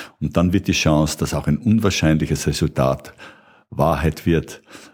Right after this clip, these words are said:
nicht mehr null. Und aus diesem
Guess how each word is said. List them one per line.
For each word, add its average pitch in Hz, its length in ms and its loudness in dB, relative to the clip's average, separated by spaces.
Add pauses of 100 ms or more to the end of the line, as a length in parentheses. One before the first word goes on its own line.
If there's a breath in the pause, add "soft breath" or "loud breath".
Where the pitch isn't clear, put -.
(380 loud breath)
nicht - 380 0
mehr 85 440 2
null. 69 460 0 (840 loud breath)
Und 90 140 2
aus 80 140 0
diesem 110 480 2